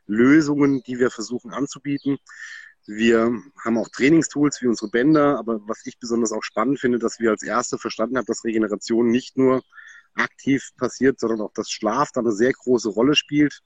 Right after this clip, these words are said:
Deswegen haben wir auch das Black Roll Pillow und die Black Roll Blankets entwickelt, weil wir einfach verstanden haben, dass Regeneration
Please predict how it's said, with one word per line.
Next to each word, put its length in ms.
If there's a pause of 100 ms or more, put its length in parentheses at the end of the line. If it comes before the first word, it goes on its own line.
(600)
Deswegen 380
haben 100
wir 100
auch 80
das 140
Black 220
Roll 120
Pillow 380
und 140
die 40
Black 300
Roll 140
Blankets 480
entwickelt, 640 (600)
weil 160
wir 120
einfach 300
verstanden 500
haben, 140
dass 180
Regeneration 960